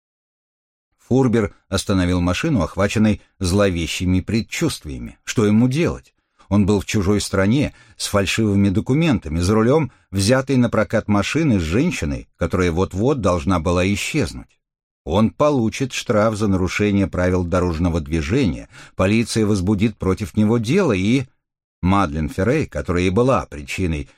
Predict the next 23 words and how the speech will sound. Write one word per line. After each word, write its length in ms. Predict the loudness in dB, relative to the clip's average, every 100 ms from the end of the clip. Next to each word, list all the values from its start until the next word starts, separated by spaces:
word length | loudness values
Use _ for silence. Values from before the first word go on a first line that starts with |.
| _
всех 360 | -4 0 0 -2
его 220 | -2 -2
неприятностей, 920 | -4 -4 0 0 0 -4 -6 -10 -16 -18 _
стала 340 | -4 0 2 0
той, 340 | 2 0 0 _ _
кто 140 | -4 0
пришёл 420 | 0 0 0 2
ему 220 | 4 4
на 160 | 2 0
помощь. 600 | 0 0 0 -8 -14 -16 _ _ _ _ 2
Она 180 | 2
высунула 500 | 4 0 0 -2 0
голову 420 | 0 0 2 0 -2
из 160 | 0
окна 340 | -2 0 0 0
автомобиля 720 | -2 0 0 2 2 2 0 _ _
и 60 | 0
одарила 460 | 2 4 4 2 0
полицейского 680 | 0 0 0 -2 -2 0 0
очаровательной 920 | 0 0 2 2 0 0 -2 -2 -4
улыбкой. 640 | -6 -8 -10 -14 -14 -16 _ _ _ _ -2
"Месье 340 | 0 2 2
Лажон", 480 | 2 0 -2 -6 -8